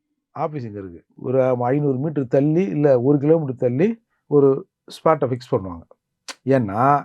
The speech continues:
நாம இதை சுத்தமா வந்து இவனை வந்து வரக்கூடாதுன்ட்டோம்னா எவனா ஒருத்தன் ஓடி போய் அங்க போட்டுருவான். அப்படின்றதுக்காக உங்களை எதிர்ப்பை பதிவு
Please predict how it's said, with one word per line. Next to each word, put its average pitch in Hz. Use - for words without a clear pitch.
நாம 143
இதை 120
சுத்தமா 226
வந்து 190
இவனை 165
வந்து 156
வரக்கூடாதுன்ட்டோம்னா 147
எவனா 233
ஒருத்தன் 262
ஓடி 254
போய் 233
அங்க 202
போட்டுருவான். 139
அப்படின்றதுக்காக 175
உங்களை 170
எதிர்ப்பை 196
பதிவு 170